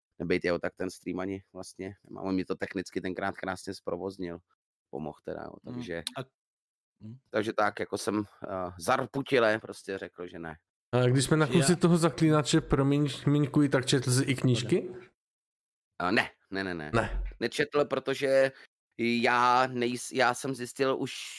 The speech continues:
Speaker 1: před x lety, protože jsem byl i ve Cvokhouse doslova do písmene několikrát, takže mám i, eh, diagnózu.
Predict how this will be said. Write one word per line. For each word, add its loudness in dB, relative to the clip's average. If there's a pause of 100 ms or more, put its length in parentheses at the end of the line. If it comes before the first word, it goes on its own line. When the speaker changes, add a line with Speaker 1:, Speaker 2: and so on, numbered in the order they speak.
(180)
Speaker 1:
před -4
x -10
lety, 0
protože -6
jsem -8
byl -2
i -2 (800)
ve -8
Cvokhouse -2
doslova -2
do 2
písmene -2
několikrát, 0
takže -8
mám -4
i, -6 (520)
eh, -6
diagnózu. -10